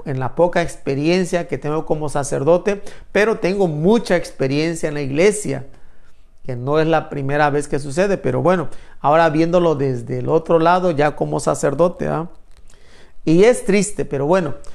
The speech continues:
yo creo que, este, Pablo quiere afrontar esta división que se dio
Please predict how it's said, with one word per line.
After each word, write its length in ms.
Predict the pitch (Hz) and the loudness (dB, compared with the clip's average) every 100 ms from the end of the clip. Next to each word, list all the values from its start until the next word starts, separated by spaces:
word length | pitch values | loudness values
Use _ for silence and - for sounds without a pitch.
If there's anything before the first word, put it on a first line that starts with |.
| - | -6
yo 160 | 156 160 | 0 2
creo 240 | 180 185 | 4 2
que, 300 | 185 151 139 - - - | 2 2 0 -6 -12 -6
este, 880 | 147 143 139 - 147 143 143 147 - - | 0 0 0 -4 0 2 0 -2 -6 0
Pablo 520 | 185 196 202 190 - | 2 2 0 0 0
quiere 280 | 175 196 202 | 4 6 4
afrontar 720 | - 151 143 127 170 175 - | 2 -2 -4 2 2 2 0
esta 460 | 175 185 165 - 151 | 2 2 2 -2 -2
división 520 | 135 127 - 165 170 | -2 -4 0 0 2
que 140 | - 139 | 0 -4
se 160 | 131 | -4
dio 320 | 123 139 151 | 0 2 2